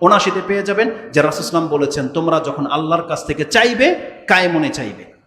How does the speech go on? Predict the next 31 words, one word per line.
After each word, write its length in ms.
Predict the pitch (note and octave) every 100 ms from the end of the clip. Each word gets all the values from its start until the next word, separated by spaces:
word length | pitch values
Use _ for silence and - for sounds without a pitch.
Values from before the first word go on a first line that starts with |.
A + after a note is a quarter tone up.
| _
আল্লাহর 340 | C#3 E3+ G3+ G3+
কাছ 180 | F#3+ -
থেকে 220 | F#3 F#3
নিবেই 400 | F#3 D4 A#3 F#3+
নেবে।" 220 | D3+ C#3
এই 440 | - - G3+ A3+
আত্মভরসা 760 | E3+ - - D#3+ D3 F3 F#3+ F#3
নিয়ে 140 | F3+
আল্লাহর 260 | D3+ D3 C#3+
কাছে 220 | C#3 -
ডাকবে, 380 | C3+ B2+ - A#2 - -
আল্লাহর 240 | D3 C#3+ C#3+
কাছে 200 | C3 A#2
চাইবে। 300 | - G2+ - - _ _ -
তা 80 |
আমরা 240 | C#3 E3 G#3
যে 140 | G3+
রমজান 320 | D#3+ D#3+ F#3
মাসে 240 | F#3+ D#3+ D#3+
যে 180 | C3+ C3+
ইবাদতগুলো 480 | D#3+ E3+ D3+ D#3+
করেছি, 600 | D#3 F3 E3+ - G3+ - _ -
আমাদেরকে 420 | D3 C#3+ B2+ C#3
আল্লাহর 260 | C3 D3
কাছে 220 | D3 C#3 -
বলতে 260 | C3 D3 C#3+
হবে, 200 | C3 B2+
"আল্লাহ 240 | A#2+ D3+
এগুলো 180 | D#3+ C3
কবুল 420 | B2 B2 A2 -
করুন।" 160 | G2 -